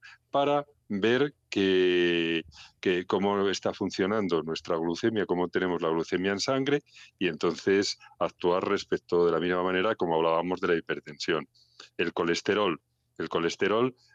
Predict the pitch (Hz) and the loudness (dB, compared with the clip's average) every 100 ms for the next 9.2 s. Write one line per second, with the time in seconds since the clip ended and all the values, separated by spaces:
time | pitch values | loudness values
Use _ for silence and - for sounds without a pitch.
0 | - 95 90 87 90 - 92 98 101 101 | -2 2 4 2 0 -2 0 2 2 0
1 | 98 - 104 - _ _ _ - 90 90 | 0 0 -2 -4 _ _ _ 0 0 2
2 | 90 98 113 95 87 82 87 87 - 120 | 0 2 0 0 0 -2 -2 -2 0 0
3 | 101 90 - 92 87 85 87 85 101 104 | 2 0 0 0 0 0 -2 0 -2 0
4 | 120 127 139 180 - - _ _ _ _ | 0 0 -2 -4 -6 -10 _ _ _ _
5 | _ _ _ - 107 98 87 85 90 95 | _ _ _ -6 0 2 2 2 2 2
6 | 92 90 104 98 92 95 - 90 95 95 | 2 0 2 2 4 2 0 0 0 -2
7 | 92 - 92 92 107 113 123 127 143 - | -4 -2 0 2 2 4 2 2 -2 -4
8 | - - 101 95 95 95 95 92 127 127 | -20 -2 0 2 0 0 -2 0 2 2
9 | 135 - | 2 -2